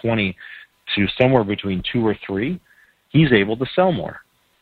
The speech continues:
And that's really, and that's how we change businesses. And it requires forward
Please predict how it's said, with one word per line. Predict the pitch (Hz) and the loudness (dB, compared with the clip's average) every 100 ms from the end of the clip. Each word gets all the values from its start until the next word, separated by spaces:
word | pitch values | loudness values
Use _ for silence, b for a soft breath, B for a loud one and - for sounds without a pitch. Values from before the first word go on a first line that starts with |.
| _ _ 113 | _ _ 0
And | 113 | 4
that's | 117 - 117 | 2 2 -2
really, | 123 113 107 | 2 2 0
and | 110 | 0
that's | 135 - | 0 0
how | 131 127 117 | 2 4 4
we | 107 113 110 | 2 -4 -4
change | - 113 98 | -2 -2 -2
businesses. | 92 90 90 92 82 | -6 -6 -8 -10 -8
And | 98 | -6
it | 104 | -6
requires | 107 - 113 110 107 98 B B B B - | -8 0 4 4 4 0 B B B B -2
forward | 127 123 113 | 4 4 4